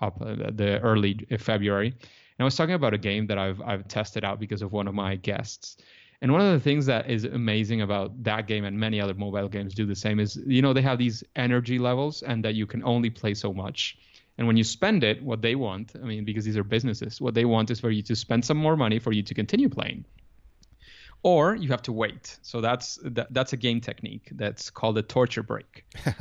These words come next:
Speaker 1: What
Speaker 2: Yes.
Speaker 1: does a torture break, uh, do? It, it gets you to think all the time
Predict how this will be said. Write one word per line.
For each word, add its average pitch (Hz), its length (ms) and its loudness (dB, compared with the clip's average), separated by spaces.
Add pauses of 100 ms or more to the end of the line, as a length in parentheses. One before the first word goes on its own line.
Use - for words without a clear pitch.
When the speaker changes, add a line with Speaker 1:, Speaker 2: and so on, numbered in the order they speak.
Speaker 1:
What 143 220 4
Speaker 2:
Yes. - 20 -8
Speaker 1:
does 160 120 4
a 156 40 4
torture 139 380 0
break, - 520 -2
uh, 107 400 2
do? 123 420 2 (100)
It, 135 160 0 (160)
it 139 240 0
gets 202 280 0
you 277 80 -2
to 269 120 0
think - 540 0 (500)
all 196 340 8
the 185 120 0
time 147 640 2